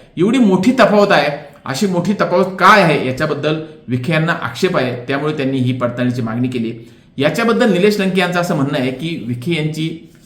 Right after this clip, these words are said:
ही कार्यपद्धतीच आहे, विखे यांना पराभव पचवता येत नाही. एकोणीसशे एक्क्याण्णवच्या निवडणुकीमध्ये सुजय विखे पाटील यांचे आजोबा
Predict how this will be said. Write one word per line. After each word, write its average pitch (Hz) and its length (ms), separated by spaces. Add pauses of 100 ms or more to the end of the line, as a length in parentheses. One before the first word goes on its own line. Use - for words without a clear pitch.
(420)
ही 156 140
कार्यपद्धतीच 147 680
आहे, - 260 (300)
विखे 139 240
यांना 160 180
पराभव 139 400
पचवता 131 420
येत 123 220
नाही. 104 180 (420)
एकोणीसशे 160 420
एक्क्याण्णवच्या 170 480
निवडणुकीमध्ये 160 600
सुजय 147 240
विखे 147 180
पाटील 143 200
यांचे 143 200
आजोबा 123 380